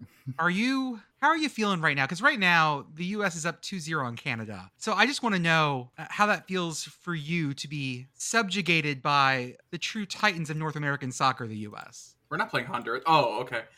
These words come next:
Speaker 3: Um, no, the, this is not Team Canada. That, that label only goes to Can X N T, which is, they have their World Cup coming up in a little bit. This is,
Speaker 2: What is,
Speaker 3: this
Speaker 2: what
Speaker 3: is
Speaker 2: is
Speaker 3: just
Speaker 2: Can
Speaker 3: fun.
Speaker 2: X, what is that? Can X N T?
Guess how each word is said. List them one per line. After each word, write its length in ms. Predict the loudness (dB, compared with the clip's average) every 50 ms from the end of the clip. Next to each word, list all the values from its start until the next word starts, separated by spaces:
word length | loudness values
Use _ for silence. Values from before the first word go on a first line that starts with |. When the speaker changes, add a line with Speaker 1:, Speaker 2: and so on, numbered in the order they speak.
| -20 -14 -10 -10 -8 -8 -8 -4
Speaker 3:
Um, 380 | -2 0 2 2 2 0 -4 -8 -10 _ 2
no, 280 | 4 4 4 4 2
the, 540 | 0 0 2 2 4 4 2 2 0 -4 -8 _ _ -8
this 280 | -2 0 0 0 0 -4
is 120 | -2 2
not 260 | 4 4 4 2 0
Team 180 | -4 -6 -6 -6 -4
Canada. 420 | -2 0 0 0 -2 -6 -8 -4
That, 320 | 0 2 2 2 0 -2 0 4
that 200 | 4 4 4 4
label 360 | 4 4 4 2 0 -2 -4
only 180 | -6 -6 -6
goes 320 | -6 -4 -4 -4 -4 -6 -8
to 420 | -8 -6 -6 -4 -4 -4 -6 -8 -10 _ _ _
Can 260 | -6 -2 0 0 0
X 220 | 0 -4 -6 -8 -10
N 160 | -12 -12 -10
T, 340 | -6 -6 -6 -6 -6 -12 -16 -20 -20 _ _ _ _ _ -10
which 180 | -8 -6 -4
is, 280 | -4 -4 -4 -4 -8 -12 _ _ -12 -2
they 100 | 2 4
have 120 | 4 4 4
their 140 | 2 2 2
World 220 | 2 0 0 0
Cup 240 | 2 0 0 0 -2
coming 200 | -8 -8 -6 -8
up 160 | -8 -8 -8
in 80 | -10 -10
a 40 | -10
little 160 | -10 -12 -12
bit. 240 | -8 -8 -8 -8 -10 _ _ _ _ _ _ -4 2
This 200 | 4 4 4 4
is, 100 | 4 4
Speaker 2:
What 100 | 4 4
is, 80 | 4 2
Speaker 3:
this 100 | 2 2
Speaker 2:
what 80 | 4 4
Speaker 3:
is 60 | 2
Speaker 2:
is 60 | 2
Speaker 3:
just 100 | 0 2 4
Speaker 2:
Can 160 | 4 4 4
Speaker 3:
fun. 80 | 2 2
Speaker 2:
X, 240 | 0 0 0 -2 -6
what 140 | -6 -6
is 80 | -6 -6
that? 200 | -6 -8 -10 -8
Can 220 | -6 -4 -4 -4 -4
X 220 | -6 -8 -10 -8
N 120 | -8 -10 -10
T? 300 | -12 -14 -16 -18 -20